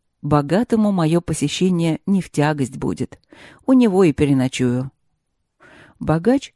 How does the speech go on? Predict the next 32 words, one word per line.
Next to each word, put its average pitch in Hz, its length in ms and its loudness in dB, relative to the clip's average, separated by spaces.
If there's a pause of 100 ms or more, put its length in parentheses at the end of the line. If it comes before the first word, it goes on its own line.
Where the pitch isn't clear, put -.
(120)
услышав 180 520 0
стук 170 320 -2
в 170 80 -2
дверь, 175 340 -2 (280)
отворил 156 460 0
окошко 156 460 -2
и - 160 -6
спросил 233 400 -4
незнакомца, 185 640 -2
что - 180 -2
ему 240 200 4
нужно. 131 420 -2 (600)
Господь 147 540 -4
отвечал: 160 640 -8 (640)
"Прошу 156 440 -2
о 175 60 2
ночлеге". 170 760 0 (520)
Оглядел 202 520 2
богач 226 420 2
странника 202 720 0
от 190 80 -2
головы 196 400 2
до 185 140 0
пяток, 180 460 0 (300)
и 180 80 -4
так 196 220 -2
как - 220 -4
платье 185 380 2
на 165 140 0
Господе 165 440 0
было 175 240 0
плохое, 165 640 0